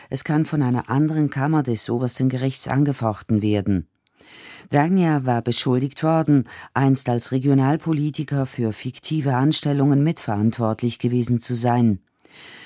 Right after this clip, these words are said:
Für diese Anstellungen soll er vom Staat Geld erhalten haben. Dragnea ist bereits wegen versuchter Wahlmanipulationen vorbestraft. Mitarbeitende der Hilfsorganisation Médecins Sans Frontières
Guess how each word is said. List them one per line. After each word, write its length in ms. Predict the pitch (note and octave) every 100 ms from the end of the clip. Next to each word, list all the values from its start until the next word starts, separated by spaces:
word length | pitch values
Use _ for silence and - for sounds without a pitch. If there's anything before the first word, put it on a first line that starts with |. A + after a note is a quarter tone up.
| -
Für 200 | - E3
diese 260 | D#3+ F#3 D#3+
Anstellungen 720 | C#3 D3 - D#3+ E3 E3 E3+
soll 220 | D#3+ G#2
er 80 | G#2
vom 200 | - A#2+
Staat 400 | A#2 - A#2 -
Geld 280 | - D3+ C#3
erhalten 540 | A2 G#2 G2 - G#2+
haben. 440 | G#2+ G#2 G2+ G2 D#2 _ _ _ - - - -
Dragnea 420 | C3 C3 F3+ F3+
ist 280 | C3 A#2+ -
bereits 440 | B2+ A#2+ B2 C#3 -
wegen 220 | C3 C3+
versuchter 640 | - C3 - A#2+ - C3+
Wahlmanipulationen 1200 | C3+ C#3+ D#3 B2+ A#2+ - A#2 A2+ - A2+ G#2 G#2+
vorbestraft. 1080 | A2 - C#3 A#2 - - G2 F2 - - - - _ _ _ _ _ _ _ _ _ _ _ _ _ - - -
Mitarbeitende 840 | F#3 F3+ F#3+ F#3 F3+ F3 F3 D3+
der 160 | B2+
Hilfsorganisation 1160 | A#2 C#3+ C#3+ - C3+ C3+ C#3 C3 C3+ - D3+ D3
Médecins 460 | D3 D3 D3 C3+ -
Sans 140 | A2
Frontières 680 | - C#3 D3 - E3 D3+